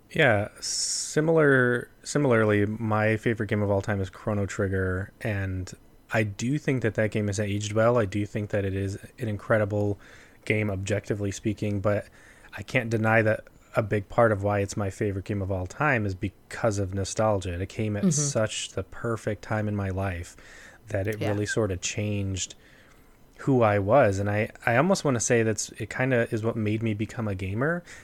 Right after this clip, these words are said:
Speaker 1: is, do you think Oblivion, l-, actually, let me ask that question. So
Speaker 2: Yeah.
Speaker 1: I think that that's two different questions, like, what your favorite game are,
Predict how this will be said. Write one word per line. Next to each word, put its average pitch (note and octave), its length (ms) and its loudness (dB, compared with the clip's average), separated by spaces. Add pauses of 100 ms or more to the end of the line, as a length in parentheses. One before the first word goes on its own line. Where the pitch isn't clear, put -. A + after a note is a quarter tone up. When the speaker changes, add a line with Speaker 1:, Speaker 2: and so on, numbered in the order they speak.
(100)
Speaker 1:
is, C3 320 2
do - 140 -4
you D#3+ 80 2
think E3 180 -2
Oblivion, C3+ 680 2 (100)
l-, D3+ 200 -4
actually, C#3+ 360 4
let B2+ 80 2
me B2+ 80 4
ask A2+ 160 -2
that G#2+ 120 0
question. G#2 360 0
So G2+ 360 0 (400)
Speaker 2:
Yeah. D#3 240 0 (540)
Speaker 1:
I C3+ 120 6
think F3 260 0
that - 100 -14
that's C#3+ 200 4
two D3+ 140 2
different B2 240 2
questions, G2 320 0
like, F#2+ 140 -2
what D3 100 4
your C#3+ 100 2
favorite C3 380 2
game B2+ 240 0
are, A2+ 220 0